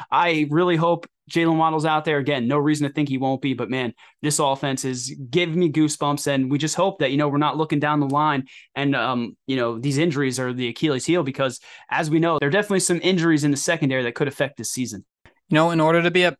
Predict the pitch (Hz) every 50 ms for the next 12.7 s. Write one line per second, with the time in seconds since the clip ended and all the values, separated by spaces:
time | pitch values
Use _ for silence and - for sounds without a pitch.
0 | - - 156 156 160 170 160 - - - 180 170 160 151 139 135 139 147 143 143
1 | 131 - 170 156 147 - - 147 139 - - 156 147 139 139 147 147 147 147 147
2 | 147 160 175 185 196 180 170 185 175 160 170 170 160 160 165 - _ _ _ _
3 | - - 139 135 139 147 156 160 165 156 156 156 156 151 151 147 151 151 143 131
4 | 135 135 139 139 - - - 143 135 135 139 139 139 139 135 135 139 151 147 143
5 | 139 151 151 147 143 - - 151 143 139 135 131 131 127 127 123 - 147 147 156
6 | 180 190 196 - - - - 185 175 165 - 185 170 160 - 202 220 233 220 202
7 | 196 196 208 196 175 139 - - 180 180 175 165 143 - - _ _ _ _ _
8 | _ _ _ _ _ - 196 - - 196 180 180 190 202 196 175 - 180 180 175
9 | 175 170 165 156 170 165 160 147 135 127 - - 185 180 185 - - - 170 165
10 | 151 160 156 151 147 139 147 143 - 196 233 285 277 226 208 208 214 233 226 -
11 | 240 220 208 180 160 151 156 160 180 196 185 180 - - - 196 180 160 160 165
12 | 165 170 180 170 156 147 151 156 160 - 175 175 180